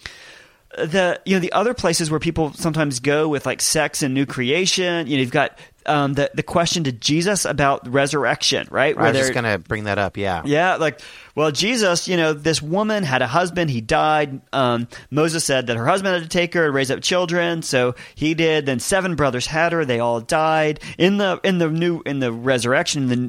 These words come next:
Speaker 1: the, in the restoration of all things, whose husband will she be? For all seven of them had her. Um, notice, first of all, the patriarchal assumption
Speaker 2: Right.
Speaker 1: that you, to have a woman is both a sexual reality and a, a transactional reality. Um,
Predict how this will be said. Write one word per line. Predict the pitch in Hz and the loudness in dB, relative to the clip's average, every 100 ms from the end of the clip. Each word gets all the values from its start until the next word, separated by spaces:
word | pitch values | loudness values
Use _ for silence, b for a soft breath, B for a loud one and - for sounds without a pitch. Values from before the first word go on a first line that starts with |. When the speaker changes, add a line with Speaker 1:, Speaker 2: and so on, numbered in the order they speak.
| - | -6
Speaker 1:
the, | - | -4
in | 131 | 0
the | 123 | 2
restoration | 131 123 139 123 131 | 0 0 0 0 0
of | 113 | 2
all | 113 | 2
things, | 120 151 135 | 2 0 0
whose | - 262 220 | 0 2 2
husband | 233 233 247 | 0 0 0
will | 233 | 0
she | 220 | 0
be? | 208 247 220 | -2 -4 -2
For | 151 151 | -2 0
all | 143 180 | 2 0
seven | - 202 190 | 0 -2 0
of | 160 | 0
them | 143 151 | 0 -2
had | 147 185 151 | 0 0 2
her. | 120 104 B B B - | 0 -2 B B B -4
Um, | 143 127 B - | -2 -2 B -4
notice, | 143 160 160 | 0 2 2
first | - 160 - | 0 0 0
of | 120 | 2
all, | 120 | 2
the | 120 | 2
patriarchal | 143 135 131 120 110 110 | 0 0 2 0 0 -2
assumption | 101 - 139 139 120 110 113 | 0 0 0 0 0 0 0
Speaker 2:
Right. | 98 | 2
Speaker 1:
that | 107 101 B B B | 2 0 B B B
you, | 135 147 - | -2 -2 -2
to | 156 | -2
have | 135 151 156 165 | 2 2 2 2
a | 147 | 0
woman | 127 160 160 135 131 - B | 0 0 2 0 -4 -8 B
is | 107 135 | -4 -2
both | 143 135 - - | 0 -4 -6 -8
a | |
sexual | 139 - 180 - 151 | -6 -2 -2 0 -2
reality | 139 127 127 131 139 | 0 0 0 -2 -4
and | - 147 143 | -2 -2 0
a, | 123 117 117 - - | 0 0 -2 -8 -4
a | 135 | -4
transactional | 131 151 135 131 143 - 143 113 | -2 -2 0 0 0 -2 -2 -2
reality. | 110 90 95 104 120 143 B B B - | -2 -2 0 -2 -2 -6 B B B -4
Um, | 151 143 127 | 0 2 0